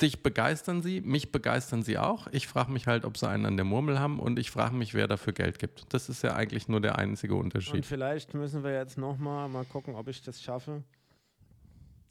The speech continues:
Speaker 2: äh, Dewey und die Catchy hier per Satellitentelefon reinholen.
Speaker 1: Aber,
Speaker 2: Die
Speaker 1: aber,
Speaker 2: mühen
Speaker 1: aber,
Speaker 2: sich
Speaker 1: aber,
Speaker 2: ja
Speaker 1: aber
Speaker 2: gerade
Speaker 1: Moment,
Speaker 2: ab und
Speaker 1: da war doch jetzt, aber hab ich nicht auf Instagram gerade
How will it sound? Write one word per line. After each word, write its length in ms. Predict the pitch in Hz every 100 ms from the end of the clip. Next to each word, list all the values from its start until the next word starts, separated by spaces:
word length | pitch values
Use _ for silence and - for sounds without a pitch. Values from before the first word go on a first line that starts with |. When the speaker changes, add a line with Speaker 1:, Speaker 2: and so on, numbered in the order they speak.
| _
Speaker 2:
äh, 260 | 131 127 123
Dewey 540 | 127 147 147 156 151
und 100 | 147
die 120 | 139
Catchy 600 | 127 160 160 - 139 170 -
hier 220 | 143 135
per 180 | 131 143
Satellitentelefon 1040 | 143 131 135 175 165 143 143 131 147 143 139
reinholen. 800 | 139 139 147 143 143 151 170 180 - - - _ _ _ _ - - - - - -
Speaker 1:
Aber, 180 | 156 170
Speaker 2:
Die 60 |
Speaker 1:
aber, 100 | 165
Speaker 2:
mühen 120 | 170 196
Speaker 1:
aber, 80 | 185
Speaker 2:
sich 80 |
Speaker 1:
aber, 100 | 165
Speaker 2:
ja 80 | 170
Speaker 1:
aber 100 | 147
Speaker 2:
gerade 240 | 131 147 160
Speaker 1:
Moment, 120 | 131
Speaker 2:
ab 260 | 160 - -
und 160 | - 147
Speaker 1:
da 120 | 123
war 120 | 123
doch 200 | 156 175
jetzt, 320 | 165 - - -
aber 280 | - 117 117
hab 120 | 123
ich 100 | 156
nicht 180 | 165 156
auf 120 | 147
Instagram 520 | - 147 170 - 151 147
gerade 240 | 143 139